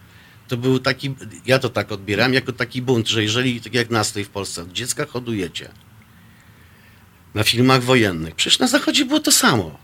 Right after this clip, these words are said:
Martyrologia, martyrologia, druga wojna światowa, tak? No to chyba wam się to podoba, nie? No to wyszliśmy, to oni wyszli na ulicę ubrani w to wszystko, tak? I wtedy był szok, że co to, jak to, insygnia hitlerowskie. No ale wy nam to od dziecka pokazujecie. Non stop w telewizji, tak?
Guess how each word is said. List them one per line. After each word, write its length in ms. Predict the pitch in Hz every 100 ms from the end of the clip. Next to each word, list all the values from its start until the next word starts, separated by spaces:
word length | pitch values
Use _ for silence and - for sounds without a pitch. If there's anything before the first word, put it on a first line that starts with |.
| _
Martyrologia, 840 | 92 104 110 123 120 117 127 123
martyrologia, 760 | 123 123 113 120 120 117 107 92
druga 280 | 92 104 113
wojna 320 | 104 107 101
światowa, 500 | - 101 - 92 76
tak? 200 | 78 110 - - - _
No 80 | 98
to 100 | 101
chyba 220 | 107 120
wam 180 | 101 98
się 120 | 131
to 140 | 120
podoba, 460 | 139 202 247 262 127
nie? 180 | 90 185
No 160 | 254
to 140 | 226 339
wyszliśmy, 480 | 294 - 135 127 127
to 220 | - 123
oni 220 | 135 127
wyszli 300 | 120 117 139
na 140 | 139 123
ulicę 380 | 95 95 135 143 - - -
ubrani 400 | 139 160 131 107
w 60 |
to 100 | -
wszystko, 380 | 95 92 - 85
tak? 260 | 82 110 117
I 20 |
wtedy 280 | 110 113 120
był 180 | 107 123
szok, 260 | - 92
że 200 | 87 92 87 _ _ _
co 140 | - -
to, 160 | -
jak 280 | 92 110 113
to, 80 | - 82 -
insygnia 420 | 120 - 98 92
hitlerowskie. 540 | 87 80 90 90 -
No 100 | 101
ale 140 | 127 175
wy 100 | 185
nam 140 | 202
to 100 | 208
od 100 | 214
dziecka 320 | 165 143 -
pokazujecie. 760 | 170 185 - 262 339 202 - 87 - _ _ _ _ _ _ _ _
Non 140 | 143 233
stop 320 | - 101 -
w 100 | -
telewizji, 500 | 120 113 110 82 82
tak? 200 | - 139